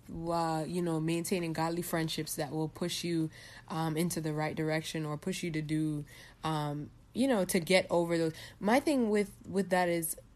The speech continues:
and, and yeah, I'm bringing it back here again, but when you have go-, ungodly relationships or you unequally yoke yourself with friends who are not, uh, you know, of, of a Christ-like mindset,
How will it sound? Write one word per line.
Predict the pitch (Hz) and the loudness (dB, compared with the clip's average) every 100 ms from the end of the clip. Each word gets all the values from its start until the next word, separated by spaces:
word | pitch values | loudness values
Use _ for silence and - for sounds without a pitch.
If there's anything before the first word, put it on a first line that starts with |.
| - - | -8 -2
and, | 196 202 | 0 0
and | 165 190 | 2 4
yeah, | 180 180 | 6 4
I'm | 170 | 2
bringing | 180 175 170 | 2 2 0
it | 156 | 0
back | 165 170 | 0 0
here | 180 | -2
again, | 160 165 160 | -2 -2 -2
but | 156 | -2
when | 175 | 0
you | 196 226 | 0 2
have | 214 202 165 | 2 0 0
go-, | 170 | -2
ungodly | 175 180 175 165 170 170 | 0 0 2 2 2 0
relationships | 160 160 160 156 160 156 156 - | -2 0 0 -2 -4 -4 -4 -2
or | 160 156 | -2 0
you | 165 160 156 - - | 0 -2 -2 -10 -6
unequally | 180 190 202 196 175 180 | -4 -2 -4 -4 -4 -4
yoke | 170 165 165 | -2 -2 -2
yourself | 165 165 165 160 | -4 -2 -4 -4
with | 151 | -6
friends | - 165 160 - | -4 -2 -2 -2
who | 170 | -2
are | 156 | -2
not, | 160 156 - - - - | -2 -4 -6 -14 -12 -4
uh, | 147 - - | -4 -4 -4
you | 180 175 | -2 0
know, | 160 | 0
of, | 151 156 - | 0 -2 -2
of | 160 160 | -2 -2
a | |
Christ-like | 160 180 165 156 160 156 | -4 -2 -2 -2 -2 -2
mindset, | 156 160 160 156 160 151 | -2 -2 -2 0 0 -2